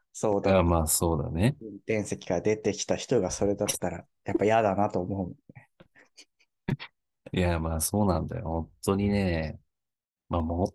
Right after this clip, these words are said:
Speaker 2: てないというかね。
Speaker 1: うん。
Speaker 2: しかも、なんか、ムカつくんだよね、この理由がさ。
Speaker 1: なんだね、そう、もう、ちょっと。
Speaker 2: いや、もう、普通なんだけど、
Speaker 1: うん。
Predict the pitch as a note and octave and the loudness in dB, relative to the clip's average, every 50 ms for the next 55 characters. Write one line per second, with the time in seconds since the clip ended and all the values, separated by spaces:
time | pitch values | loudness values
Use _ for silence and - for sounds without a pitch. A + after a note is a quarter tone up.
0 | _ _ _ - B2+ A#2+ A2 G#2 G2 F#2+ F#2+ F#2+ F2+ - F2+ E2+ D#2+ E2 - - | _ _ _ 2 2 4 4 4 4 4 4 2 2 0 -2 -2 -2 -4 -6 -8
1 | - - E2 E2+ E2 E2 E2 E2 E2 D#2+ E2 D#2+ - - _ _ _ _ _ - | -6 -6 -6 -6 -6 -6 -6 -6 -8 -8 -10 -12 -14 -16 _ _ _ _ _ -14
2 | F#2 F2 E2+ F2 F2+ F#2+ G2+ G2+ - _ _ _ _ - - - - - - - | -14 -14 -14 -14 -16 -18 -18 -20 -20 _ _ _ _ -8 -4 -4 -4 -4 -6 -8
3 | - - - C#2+ C#2 D2+ C#2+ - - E2+ F#2+ G#2 G#2+ G#2 G2+ G2 F#2 - - - | -8 -6 -4 -4 -4 -4 -4 -6 -6 -4 -2 0 0 0 0 -2 -6 -8 -6 -4
4 | G2 F2+ F2+ E2+ D#2 - - G#2 G#2 - - D3+ D3+ - - - C3+ A#2+ F#2 F2 | -2 -2 -2 -2 -4 -2 0 0 2 4 2 2 2 2 0 4 4 4 4 2
5 | E2 - - - E2 G2 A2+ A2 A2 - - - - C#2 A#1+ - - E2 E2+ E2+ | -2 -4 -4 -2 0 0 0 0 -2 -4 -6 -4 -4 -2 -4 -4 -4 -2 -2 -2
6 | E2 E2 E2 D#2+ E2 - - - _ _ _ _ _ _ _ _ _ _ _ _ | -2 -2 -2 -2 -2 -4 -6 -8 _ _ _ _ _ _ _ _ _ _ _ _
7 | _ - A2+ A2 A#2 C#3 E3 F#3 F3 - G#2 F#2+ F2+ F#2 - A2 - - - - | _ -6 -4 0 2 2 4 4 4 4 4 4 2 0 -4 -8 -12 -6 -6 -6
8 | - F#2+ F#2+ - - G2+ - - - - - - - - - - - - - - | -6 -4 -8 -8 -8 -8 -10 -12 -14 -14 -14 -14 -12 -12 -14 -12 -10 -10 0 4
9 | G#2+ G#2+ G2 F#2+ F2+ F2 E2+ D#2+ E2 - _ _ - - C3 C#3+ D3+ - - - | 4 4 6 4 2 2 2 0 -4 -8 _ _ -2 2 2 2 2 0 -6 -4
10 | - D#3 D#3 D#3 D#3+ D#3 D3 A2+ - - - - D2+ - F2 - - - _ _ | -4 -2 0 0 0 0 0 -2 -4 -6 -6 -4 -2 -2 -2 -4 -6 -8 _ _
11 | _ _ _ - - F#2 F2 F2+ F#2+ G#2+ A#2 | _ _ _ -10 -10 -8 -8 -8 -12 -14 -18